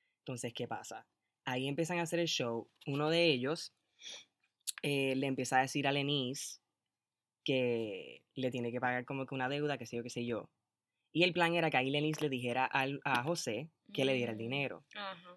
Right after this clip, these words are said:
Speaker 1: Obviamente esto no pasa, so, ¿qué hacen? Se lo llevan a una D H para que saque el dinero.
Speaker 2: Ya, lo típico.
Speaker 1: Y se lo llevan a una D H,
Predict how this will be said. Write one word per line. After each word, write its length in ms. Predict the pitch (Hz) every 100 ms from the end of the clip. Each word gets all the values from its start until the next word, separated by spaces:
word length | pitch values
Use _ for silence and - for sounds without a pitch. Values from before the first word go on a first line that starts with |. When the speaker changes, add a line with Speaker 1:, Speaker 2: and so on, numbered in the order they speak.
| -
Speaker 1:
Obviamente 500 | 147 175 170 165 160
esto 200 | 151 139
no 120 | 147
pasa, 340 | 147 143 143 127
so, 200 | 123 113
¿qué 120 | 131
hacen? 420 | 139 135 113 110
Se 100 | 135
lo 60 | 131
llevan 240 | 143 156
a 80 | 135
una 140 | 123
D 120 | 143
H 380 | 127 107 - 156 _ _
para 160 | 117 117
que 80 |
saque 200 | 113 107
el 60 | 107
dinero. 400 | 117 110 90 90 _ _
Speaker 2:
Ya, 340 | 190 170 156 -
lo 120 | -
típico. 340 | - - - - - _ _ _ -
Speaker 1:
Y 960 | 156 156 151 143 139 131 120 104 - _ _ _ _ _ _ _ _
se 160 | - 151
lo 60 | 147
llevan 260 | 135 127
a 40 | 131
una 120 | 139
D 100 | 180
H, 320 | 127 - 190